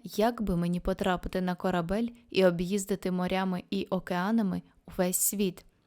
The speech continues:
Мій приятель, той самий, батькові якого належало загибле судно,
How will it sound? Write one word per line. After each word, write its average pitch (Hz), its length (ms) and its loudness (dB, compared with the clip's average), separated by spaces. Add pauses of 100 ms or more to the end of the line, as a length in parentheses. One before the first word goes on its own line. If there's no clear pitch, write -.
(640)
Мій 220 220 4
приятель, 214 600 0
той 196 280 2
самий, 185 460 2
батькові 185 580 -2
якого 190 360 -4
належало 202 560 -2
загибле 208 480 -2
судно, 240 460 0